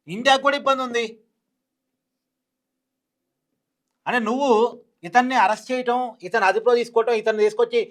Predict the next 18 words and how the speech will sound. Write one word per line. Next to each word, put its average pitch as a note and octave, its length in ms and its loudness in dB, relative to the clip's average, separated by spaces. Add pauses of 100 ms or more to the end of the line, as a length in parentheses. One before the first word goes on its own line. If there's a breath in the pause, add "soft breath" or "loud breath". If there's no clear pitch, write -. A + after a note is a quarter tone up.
(240 soft breath)
నీ F3 80 -6 (140)
దేశానికి B3 320 0
సంబంధించి A#3 300 -4 (300)
జైల్లో A3 300 2
పడేయటం G#3+ 380 0
కరెక్ట్ F#3 240 0
అయినప్పుడు D#3+ 300 -4 (680)
మనం A#3 240 4
కూడా C4 140 10 (100)
ఇలా A#3+ 120 8 (100)
చేయటం A#3 260 2 (360)
కరెక్టే G#3+ 260 2
అవుద్ది A3 240 -2
కదా? G#3+ 140 0 (4000)
ఇలా F#3+ 180 2
చేస్తే G3+ 260 -6 (100)
ఎలా D3+ 200 -2
ఉంటది? A2+ 260 -18